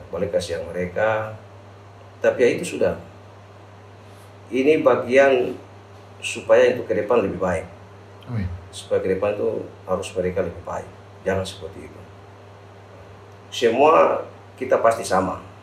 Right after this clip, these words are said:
Speaker 1: Tidak ada yang luput dari kesalahan. Pasti semua
Speaker 2: Betul.
Speaker 1: buat kesalahan.
Speaker 2: Tapi kesalahan itu harus ada yang mengoreksi.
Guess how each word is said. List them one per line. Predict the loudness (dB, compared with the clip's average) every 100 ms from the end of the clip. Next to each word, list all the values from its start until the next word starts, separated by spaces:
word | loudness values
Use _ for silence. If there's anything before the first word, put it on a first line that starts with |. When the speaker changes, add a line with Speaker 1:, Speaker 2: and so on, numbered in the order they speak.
| -20 -20 -20 -20
Speaker 1:
Tidak | 0 4
ada | 6 4
yang |
luput | 0 -4
dari | -4
kesalahan. | -6 -6 -4 -4 -6 -10
Pasti | -10 -8 -2
semua | 0 0
Speaker 2:
Betul. | -4
Speaker 1:
buat | -10 -12
kesalahan. | -16 -16 -18 -18 -20 -20 -20 -20 -20 -20 -20
Speaker 2:
Tapi | -12 0
kesalahan | 2 4 4 4
itu | 4
harus | 6 6
ada | 6 4
yang |
mengoreksi. | 2 2 0 -4